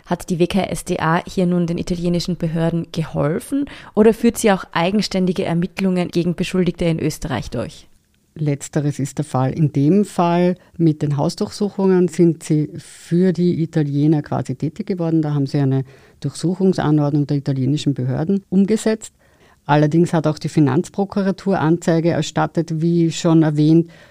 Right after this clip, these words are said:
Speaker 2: Und es geht um den Vorwurf des schweren Betrugs. Die Finanzprokuratur sagt, dass die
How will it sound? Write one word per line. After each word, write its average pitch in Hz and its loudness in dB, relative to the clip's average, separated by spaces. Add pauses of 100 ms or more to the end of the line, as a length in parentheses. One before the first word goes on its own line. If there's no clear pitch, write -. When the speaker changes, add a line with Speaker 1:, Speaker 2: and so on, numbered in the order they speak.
Speaker 2:
Und 156 2
es 151 -4
geht 139 0
um 143 6
den 139 2
Vorwurf 131 -2
des 147 -6
schweren 131 -2
Betrugs. 185 -6 (100)
Die 156 2
Finanzprokuratur 156 0
sagt, 151 -4
dass 151 -2
die 147 0